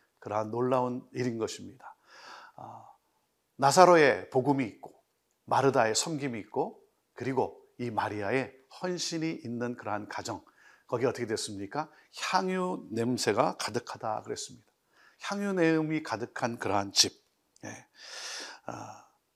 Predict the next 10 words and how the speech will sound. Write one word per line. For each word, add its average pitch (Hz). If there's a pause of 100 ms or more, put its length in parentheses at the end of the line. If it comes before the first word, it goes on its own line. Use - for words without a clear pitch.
(540)
그 180
사람에게서는, 147
바로 107
그 131
가정에서는 117 (340)
아름다운 135
향기가 113 (200)
난다는 104
것이죠. - (440)
여러분, 113